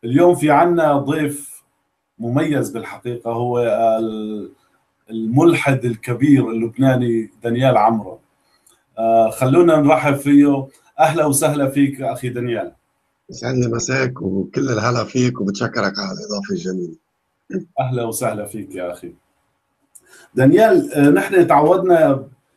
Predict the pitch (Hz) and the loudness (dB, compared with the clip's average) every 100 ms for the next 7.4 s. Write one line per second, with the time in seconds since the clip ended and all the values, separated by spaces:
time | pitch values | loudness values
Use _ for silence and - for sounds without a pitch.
0 | _ 107 110 123 127 135 160 156 131 135 | _ -6 -4 -2 -2 -2 0 0 0 0
1 | 127 123 123 151 151 143 123 123 117 - | -4 -6 0 0 0 0 2 2 -4 -2
2 | 147 131 113 104 - _ 107 117 113 110 | 0 0 -2 -8 -16 _ -8 -4 -4 -4
3 | 107 107 110 110 107 117 107 92 - 113 | -8 -6 -8 -6 -4 -4 -4 -8 -2 0
4 | 113 117 120 160 170 135 - _ _ _ | 2 2 2 4 4 2 -10 _ _ _
5 | _ _ _ _ _ 120 113 135 147 135 | _ _ _ _ _ -2 2 2 2 2
6 | 127 - 156 117 131 131 143 113 98 101 | 4 2 2 0 0 2 0 0 -2 -4
7 | 98 98 92 | -10 -10 -10